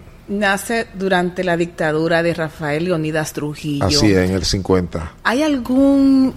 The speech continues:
Speaker 1: acontecimiento, algunos acontecimientos que lo hayan marcado y que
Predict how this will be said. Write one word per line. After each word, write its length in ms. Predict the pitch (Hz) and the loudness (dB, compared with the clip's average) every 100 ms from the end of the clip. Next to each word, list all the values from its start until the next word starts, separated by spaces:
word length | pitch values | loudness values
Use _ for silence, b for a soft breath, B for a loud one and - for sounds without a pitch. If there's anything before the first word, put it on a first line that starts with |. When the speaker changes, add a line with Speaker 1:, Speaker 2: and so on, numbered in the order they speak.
| - | -2
Speaker 1:
acontecimiento, 1000 | 214 220 202 202 190 190 190 247 277 226 | 0 2 2 0 0 0 0 0 2 2
algunos 320 | 190 220 226 | 4 2 2
acontecimientos 920 | 233 214 208 196 185 180 185 214 214 | 2 0 0 -2 0 0 0 -2 -4
que 140 | - | -4
lo 100 | 175 | 0
hayan 260 | 170 208 220 | 2 2 2
marcado 540 | 208 175 175 202 233 | 2 0 -2 -2 0
y 80 | 214 | -2
que 580 | 180 190 175 165 139 139 | -2 0 2 2 0 -4